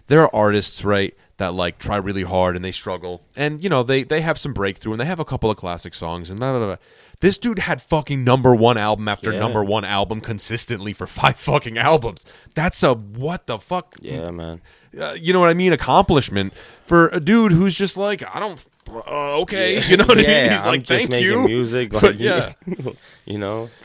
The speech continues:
Speaker 1: They were saying that when he went in, I forget who the C E O of Def Jam at the time was, but, um, oh, what's his name? Who's that D J? Is, uh, Irv Gotti? He was part of Rough Riders, right?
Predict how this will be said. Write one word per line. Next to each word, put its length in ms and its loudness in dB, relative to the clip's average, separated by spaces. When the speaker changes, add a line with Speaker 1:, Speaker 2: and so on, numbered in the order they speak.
Speaker 1:
They 100 6
were 120 4
saying 300 2
that 160 4
when 140 2
he 180 -4
went 300 0
in, 320 2
I 80 -4
forget 280 -2
who 100 0
the 80 0
C 340 0
E 60 8
O 100 8
of 100 0
Def 200 0
Jam 200 -2
at 60 -4
the 80 -8
time 300 -4
was, 320 -4
but, 300 2
um, 640 0
oh, 280 -2
what's 180 0
his 100 -2
name? 140 0
Who's 200 2
that 140 -2
D 220 -4
J? 240 -2
Is, 240 -4
uh, 500 -4
Irv 220 4
Gotti? 420 0
He 100 0
was 100 2
part 220 2
of 120 -2
Rough 180 2
Riders, 340 0
right? 200 0